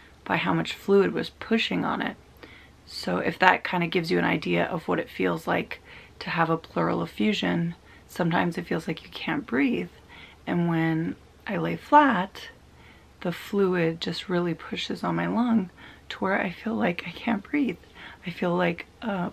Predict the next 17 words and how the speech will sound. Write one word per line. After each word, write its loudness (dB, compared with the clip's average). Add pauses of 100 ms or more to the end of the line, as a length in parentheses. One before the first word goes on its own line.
person 0
is -6
sitting -2
on 0
my -2
chest, -8 (720)
and 0
I -4 (800)
am -2
just -4
gasping -2
for -4
air, 0
and -4 (1040)
it's -6
not 2
there. 0